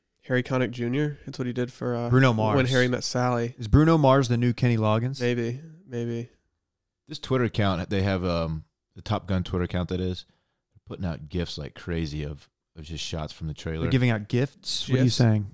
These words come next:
Speaker 3: gifs. Sorry, I meant to say gifs.
Speaker 2: They have a, there's a Top Gun Twitter account?
Speaker 3: Yeah, th-, yeah, they're doing a good job, man.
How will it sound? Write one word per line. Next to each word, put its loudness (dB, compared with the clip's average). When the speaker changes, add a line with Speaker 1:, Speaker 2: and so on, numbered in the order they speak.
Speaker 3:
gifs. -2
Sorry, -4
I -4
meant -2
to -14
say -6
gifs. -10
Speaker 2:
They -6
have -2
a, -2
there's -2
a -2
Top -2
Gun 0
Twitter 0
account? -2
Speaker 3:
Yeah, 0
th-, -6
yeah, 0
they're -2
doing -4
a -4
good -4
job, 0
man. -4